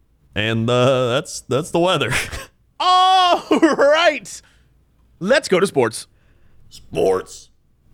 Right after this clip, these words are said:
Speaker 1: Oh boy, sports is going crazy. Uh, we just had the seventy-sixers win in overtime against the Boston Celtics, series tied at two, so it becomes a best of three now.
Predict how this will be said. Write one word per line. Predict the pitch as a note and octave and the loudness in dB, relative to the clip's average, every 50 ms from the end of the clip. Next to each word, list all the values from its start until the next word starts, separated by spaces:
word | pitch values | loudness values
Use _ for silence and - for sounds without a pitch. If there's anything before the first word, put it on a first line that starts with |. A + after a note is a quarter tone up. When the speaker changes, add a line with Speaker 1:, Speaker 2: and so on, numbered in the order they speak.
| _ - | _ -6
Speaker 1:
Oh | G#2 A#2+ C#3 D#3+ E3+ E3+ | -2 -2 0 0 0 -2
boy, | D3+ D3 D#3+ E3 F3 F3+ F3+ F3+ F3 | -2 -2 -2 0 2 0 0 -2 -2
sports | E3 - - - D3+ E3 F3+ F#3+ F#3+ F#3 - - - - - _ _ _ _ - | -8 -12 -6 -4 -2 0 0 -2 -4 -6 -10 -16 -20 -20 -20 _ _ _ _ -6
is | - C3+ F3 E3 C3+ | -4 -4 -2 -2 -2
going | A2+ D#3+ F3+ F#3+ F#3+ F#3+ D#3+ | 0 0 0 0 -2 -4 -4
crazy. | - F#3 F#3+ F3+ F3+ F#3+ F#3+ F#3 C#3+ A#2 G#2+ D2+ - _ _ _ _ _ _ _ _ - | -2 0 2 2 2 0 0 -2 -4 -4 -6 -10 -10 _ _ _ _ _ _ _ _ -6
Uh, | - G2+ A2 A2+ A2+ A2+ | -2 0 0 2 2 0
we | A#2 C3+ | 0 -2
just | C#3 D3 C#3 - | -4 -4 -4 -4
had | C#3 C#3 D3 D3 D3 D3 C#3 B2 | -4 -2 0 0 0 -2 -2 -2
the | C3+ C3 B2+ B2 | -4 -4 -4 -4
seventy-sixers | B2 - - D3+ D3+ D3+ D3+ C#3+ C3+ - - - D#3+ D#3+ D#3+ - D3 C3 B2 G#2+ A2+ | -6 -4 -4 -4 -4 -2 -4 -4 -6 -4 -2 -2 -2 -2 -2 -4 -4 -4 -4 -4 -2
win | B2 C#3 D3 C#3 | -2 0 0 0
in | B2+ | 2
overtime | B2 C#3 C#3+ C#3+ C3+ - D3+ C#3+ C#3+ C#3 | 0 0 0 -2 -2 -4 -4 -4 -2 -2
against | C3+ C3 B2+ - | -4 -6 -4 -4
the | - G#2 | -6 -2
Boston | G2+ A#2 C3 C#3 D3 - - A2 | -2 -2 -2 -2 -4 -6 -10 -12
Celtics, | G2+ - - A#2+ A#2 C3+ C3 - C#3+ B2 - | -10 -8 -4 -2 -2 -2 -2 -4 -6 -6 -6
series | - - C#3+ C3+ C#3 C3 A2+ G2+ - | -6 -4 -2 -2 -2 -4 -6 -8 -8
tied | - A2+ A#2 C3 C3+ B2+ | -6 -2 -2 -2 -2 -2
at | - - | -6 -6
two, | - B2+ C3 C#3+ D#3 D#3+ | -2 -2 0 0 0 -2
so | - B2+ | -2 -6
it | G#2 - | -6 -6
becomes | A2+ - B2 A#2 A#2+ F#2 | -4 -4 -2 -2 -2 -2
a | G2 | -2
best | G2 G2 B2 B2 - G2 | -2 -2 -4 -4 -4 -6
of | F2+ - - | -8 -6 -4
three | G2+ C#3 F3 F#3 E3+ D3+ | -2 0 0 0 0 0
now. | C#3 D#3 E3 D#3+ D#3 D#3+ - | -2 -2 -2 -4 -4 -6 -10